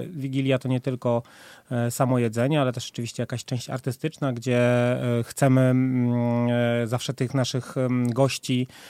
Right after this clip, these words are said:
e, powitać, czy też żeby mieli możliwość przeżycia tej Wigilii dosyć, e, specyficznej, znaczy specyficznej, dosyć, e, wy-, wyniosły sposób. E, dlatego też, e, jest, jest też oczywiście, są też dekoracje,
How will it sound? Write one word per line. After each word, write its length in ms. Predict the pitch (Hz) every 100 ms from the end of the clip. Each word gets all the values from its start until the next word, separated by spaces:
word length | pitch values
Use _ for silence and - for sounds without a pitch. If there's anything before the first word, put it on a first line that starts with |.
| - -
e, 680 | 123 123 123 123 120 123 120
powitać, 560 | 131 120 135 143 123 -
czy 120 | -
też 320 | 123 127 - 127
żeby 220 | 120 123
mieli 260 | 123 123 127
możliwość 360 | 123 123 123 -
przeżycia 380 | 139 127 135
tej 200 | 120 127
Wigilii 360 | 120 120 123 123
dosyć, 420 | 123 - 120 -
e, 220 | 127 123
specyficznej, 600 | 120 - 131 117 139 - 123
znaczy 240 | 117 120
specyficznej, 520 | - - 120 123 127
dosyć, 380 | 123 127 127 - - - - - _
e, 880 | 127 131 127 127 127 127 127 123 123
wy-, 200 | 117 147
wyniosły 460 | 127 139 156 160 127
sposób. 480 | - 127 160 180 214
E, 240 | 180 175
dlatego 320 | 160 180 180
też, 400 | 175 160 - -
e, 400 | 151 139 139 135
jest, 280 | 135 139 135
jest 140 | 139 -
też 200 | 131 123
oczywiście, 420 | 127 127 135 117
są 160 | 151
też 180 | 139 127
dekoracje, 680 | 127 131 135 127 - 147